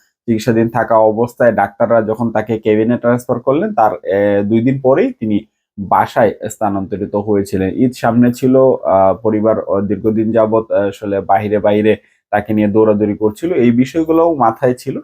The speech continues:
সবকিছু বিবেচনায় তামিম ইকবাল যেহেতু বেটার ফিল করছিলেন, সেজন্য তাকে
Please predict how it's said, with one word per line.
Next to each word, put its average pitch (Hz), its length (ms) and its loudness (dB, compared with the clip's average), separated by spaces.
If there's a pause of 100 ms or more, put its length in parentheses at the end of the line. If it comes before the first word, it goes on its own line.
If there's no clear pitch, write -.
সবকিছু 156 420 -4
বিবেচনায় 147 500 0
তামিম 127 320 2
ইকবাল 120 200 2
যেহেতু 113 260 0
বেটার 95 320 0
ফিল 135 220 -4
করছিলেন, 196 500 0 (380)
সেজন্য 123 360 2
তাকে 110 440 0